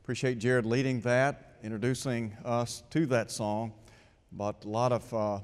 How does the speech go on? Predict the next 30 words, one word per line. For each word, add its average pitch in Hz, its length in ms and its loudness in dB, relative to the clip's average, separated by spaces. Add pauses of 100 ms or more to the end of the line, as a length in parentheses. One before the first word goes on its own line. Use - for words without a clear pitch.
lot 113 180 0
of 117 60 0
meaning 113 460 -2 (500)
in 101 140 -6
that 98 180 -4
song. 90 420 -6
So 98 180 -10
thank 110 380 -2
you. 95 160 -6 (680)
If - 60 -4
you're 139 100 4
visiting 165 400 6
with 147 160 6
us, 147 180 2
as 131 160 2
always, 147 500 6
we 135 140 2
encourage 151 420 2
you 147 60 2
to 123 80 -2
come 123 220 -2
back 135 320 4
to 104 60 -8
be 123 160 2
with 131 180 -2
us. 135 260 2
We're 113 140 -4
very 110 160 0
grateful 135 480 2
for 110 500 2